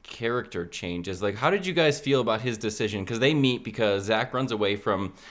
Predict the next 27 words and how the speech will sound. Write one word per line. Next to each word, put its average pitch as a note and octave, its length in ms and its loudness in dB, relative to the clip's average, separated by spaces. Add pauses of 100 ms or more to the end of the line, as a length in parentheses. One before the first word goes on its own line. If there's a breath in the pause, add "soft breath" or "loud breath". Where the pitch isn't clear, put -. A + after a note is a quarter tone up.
(320 loud breath)
uh, A2+ 160 8
Zach B2+ 240 2
has D3 140 -2
Down A#2 200 2
syndrome, G#2+ 300 -2
and G#2 100 -2
he's A2 200 -4
living G#2 400 0
in F#2+ 480 -4
a F#2+ 180 -2
retirement A2 560 -4
community, F#2+ 460 -6
like F#2 120 -2
an G2 80 -4
old F#2+ 220 -6
folks F#2+ 200 -8
home, F#2 500 -2
uh, F2+ 340 0 (140)
assisted G2+ 340 -8
living F#2+ 220 -6
facility. F#2 480 -4
And B2 180 2
he C#3+ 140 4
runs C#3 200 6
away A#2+ 160 4
to A2 60 4
become, G2+ 640 0